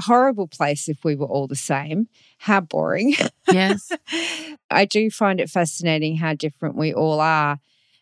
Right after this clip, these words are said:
Speaker 1: That reminds me as well that we are all different, and to never think that people will think like you or
Speaker 2: Yeah.
Speaker 1: act like you in the same circumstances.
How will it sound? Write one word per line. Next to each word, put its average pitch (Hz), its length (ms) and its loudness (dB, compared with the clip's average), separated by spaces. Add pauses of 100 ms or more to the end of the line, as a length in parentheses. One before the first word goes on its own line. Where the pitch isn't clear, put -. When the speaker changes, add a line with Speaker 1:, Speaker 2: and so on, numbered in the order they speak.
Speaker 1:
That 196 340 4 (220)
reminds 196 800 2
me 160 240 0
as 160 260 -2
well 160 560 2 (100)
that 160 200 4
we 190 180 4
are 196 280 4
all 170 140 0
different, 147 720 -4
and 160 220 0
to 202 120 0
never 202 460 2
think 214 480 0
that - 180 2
people 185 420 0
will 165 200 0
think 208 400 0 (160)
like 160 400 2
you 147 360 0
or 165 200 4
Speaker 2:
Yeah. 208 100 4
Speaker 1:
act 185 380 2
like 160 360 2
you 156 220 2
in 151 80 0
the 156 80 -2
same 160 800 0
circumstances. 165 1200 -2